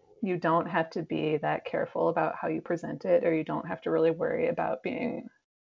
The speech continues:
ethical, 'cause, like, who cares? It's fake anyway, in a way that, like, right, actual practicing astrologers, I think, are extremely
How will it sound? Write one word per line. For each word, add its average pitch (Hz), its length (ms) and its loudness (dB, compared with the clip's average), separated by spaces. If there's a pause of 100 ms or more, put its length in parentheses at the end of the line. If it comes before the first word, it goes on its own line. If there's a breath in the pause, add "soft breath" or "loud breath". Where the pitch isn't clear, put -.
(220)
ethical, - 460 2
'cause, - 220 -2
like, - 180 -6
who - 80 -6
cares? 247 380 4
It's - 140 -12
fake - 240 -2
anyway, 165 460 -4 (100)
in 185 120 -2
a 170 100 0
way 160 280 2
that, 160 220 2
like, - 360 -10 (300)
right, 165 220 2
actual 160 480 0
practicing 165 500 -4
astrologers, 185 680 0
I 170 80 0
think, 160 380 -6
are 151 420 -2 (360)
extremely 180 1000 0